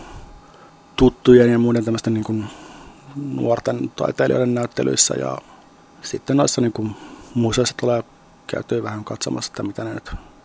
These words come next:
tykkää sitten esittää. Aika lailla silleen laajasti, niinku, tykkää, niinku, ylipäätään kuvataiteesta, että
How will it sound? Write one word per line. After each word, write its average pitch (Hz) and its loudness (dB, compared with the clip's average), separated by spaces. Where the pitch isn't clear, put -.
tykkää 107 -6
sitten - -2
esittää. 120 -4
Aika 101 2
lailla 127 6
silleen 120 2
laajasti, 113 2
niinku, - 0
tykkää, 135 8
niinku, 127 6
ylipäätään 123 -2
kuvataiteesta, - -4
että - -8